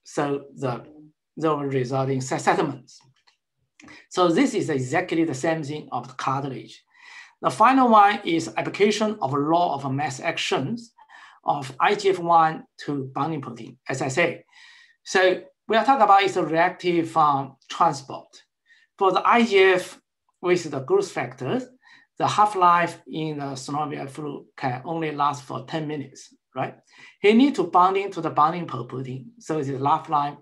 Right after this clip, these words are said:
half-life can prolong to fifteen hours. Then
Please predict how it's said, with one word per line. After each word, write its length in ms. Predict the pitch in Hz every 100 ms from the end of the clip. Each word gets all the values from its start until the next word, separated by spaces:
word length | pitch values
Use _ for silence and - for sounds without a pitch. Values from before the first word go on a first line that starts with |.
| -
half-life 580 | - 196 185 165 120
can 160 | - 135
prolong 400 | 127 120 135 143
to 340 | 135 127 120 - _ _ _ _
fifteen 280 | - 202 -
hours. 480 | 156 147 147 - - _ _ - - - - _ _ - -
Then 480 | - 156 190 233 -